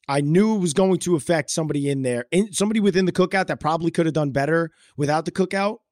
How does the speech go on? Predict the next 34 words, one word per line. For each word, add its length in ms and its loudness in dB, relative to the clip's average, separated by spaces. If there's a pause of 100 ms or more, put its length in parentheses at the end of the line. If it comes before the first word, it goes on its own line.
(380)
was 240 0
Tiffany. 460 -6
I 100 -6
think 200 -4
Tiffany 320 0
would 160 0
have 140 -4
went 180 -6
further 340 -2
and 120 -6
to 180 -2
the 200 -2
end 260 -4
if 140 -6
the 80 -12
cookout 420 -2
wasn't 400 -4
at 160 -6
the 80 -8
forefront 460 -4
of 80 -6
what 120 -4
she 100 -8
was 120 -10
trying 260 -6
to 60 -6
do. 300 -8 (360)
And 120 -2
so 320 0 (200)
her 200 4
game 720 -4 (360)
was, 500 -2 (360)
was 360 -2 (200)
essentially 680 -2